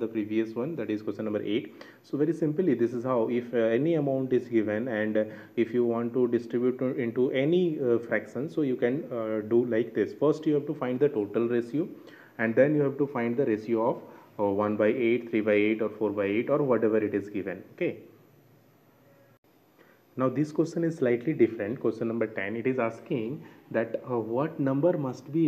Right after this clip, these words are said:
added to each terms of the ratio nine is to sixteen to make the ratio two is to three. So let x is the number, required number we are adding. So x we will add with the nine also, x we will add with the sixteen also. So x plus, uh,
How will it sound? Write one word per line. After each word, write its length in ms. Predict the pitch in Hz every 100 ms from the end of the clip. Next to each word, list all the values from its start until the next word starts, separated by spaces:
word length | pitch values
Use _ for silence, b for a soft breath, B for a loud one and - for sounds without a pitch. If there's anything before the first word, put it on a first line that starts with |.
| 131
added 260 | 135 135 135
to 120 | 131
each 300 | 120 123 - -
terms 380 | 110 92 - - B B
of 220 | 117 110 131
the 120 | 143
ratio 500 | 117 110 - 131 104 101 - B -
nine 320 | 110 120 143 135
is 120 | 120 -
to 80 |
sixteen 560 | 139 117 - - 113 104 110 B B
to 140 | 160 147 127
make 260 | 180 214 -
the 100 | 127
ratio 320 | 120 117 151 175
two 100 | 117 110
is 160 | 107 -
to 80 | 110 -
three. 160 | - 110 101
So 80 | 131
let 340 | 117 156 160 - 139
x 180 | 143 -
is 80 | 135
the 140 | 143 131
number, 220 | 113 113 170 120
required 260 | 123 113
number 240 | 110 107 123
we 160 | 113
are 120 | 110 - 101
adding. 240 | 104 156
So 160 | - 143 135
x 160 | 131 -
we 120 | 131 131
will 100 | 135 117
add 80 | 113
with 80 | 120
the 100 | 117 104
nine 220 | 92 101
also, 320 | 110 113 185 185
x 120 | 151
we 120 | 156 151
will 180 | 147
add 100 | 135 127
with 80 | 131 131
the 60 | 131
sixteen 380 | - 127 104
also. 240 | 90 - - B B B B
So 140 | - 131
x 240 | 127 127
plus, 360 | - 143 143 -
uh, 240 | 127 110